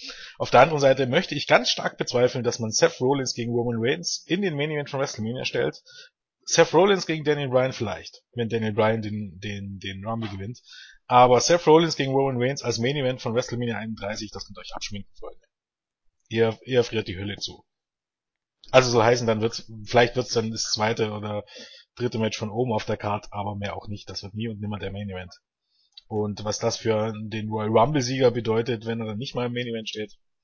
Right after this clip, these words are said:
naja. Ähm, und ganz ehrlich, die Aussicht auf John Cena als Champion, die begeistert mich eher weniger und ich hätte sehr,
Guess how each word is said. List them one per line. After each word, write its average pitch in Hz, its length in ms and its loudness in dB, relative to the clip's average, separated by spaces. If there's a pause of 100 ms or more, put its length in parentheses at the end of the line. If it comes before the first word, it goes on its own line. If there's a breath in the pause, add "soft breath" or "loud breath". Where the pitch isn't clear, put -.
(760 loud breath)
naja. 98 400 -4 (720)
Ähm, 120 520 4 (1300)
und 120 460 4
ganz 131 200 0
ehrlich, 135 320 4
die 120 120 -6
Aussicht 117 320 -2
auf 117 140 -2
John 110 120 -2
Cena 143 200 0
als 135 160 4
Champion, 123 500 -2
die 117 140 -8
begeistert 113 460 -4
mich 104 200 -10
eher 104 160 -10
weniger 127 500 -4
und 120 140 -16
ich - 100 -10
hätte 117 160 -12
sehr, 135 280 0